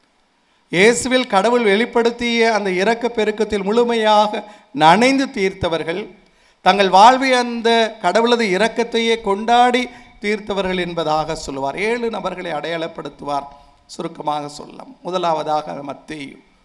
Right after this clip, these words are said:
யார் அந்த மத்தேயு? யூதர்கள் வெறுத்த ஒரு தொழிலை செய்து கொண்டிருந்தவர். தங்களை அடிமைகளாக்கிய ரோமையர்களுக்கு தன் சொந்த மக்களிடமே அநியாய வரி வசூல் வைத்து கொடுத்து கொண்டிருந்த ஒரு மனிதர். அவர்களது மிகுந்த கோபத்துக்கும்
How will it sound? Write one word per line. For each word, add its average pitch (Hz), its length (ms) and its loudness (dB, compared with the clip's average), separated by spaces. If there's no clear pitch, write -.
யார் 180 300 -6
அந்த 233 140 -8
மத்தேயு? 196 580 -6
யூதர்கள் 233 640 2
வெறுத்த 208 480 2
ஒரு 220 200 2
தொழிலை 208 400 0
செய்து 175 320 -2
கொண்டிருந்தவர். 139 680 -8
தங்களை 214 300 4
அடிமைகளாக்கிய 226 920 4
ரோமையர்களுக்கு 208 1040 0
தன் 180 200 -2
சொந்த 196 320 -4
மக்களிடமே 214 720 -2
அநியாய 220 640 2
வரி 196 220 -2
வசூல் 190 400 -4
வைத்து 180 640 -8
கொடுத்து 190 340 -8
கொண்டிருந்த 170 440 -6
ஒரு 143 160 -6
மனிதர். 143 420 -4
அவர்களது 190 420 2
மிகுந்த 233 600 0
கோபத்துக்கும் 202 880 -2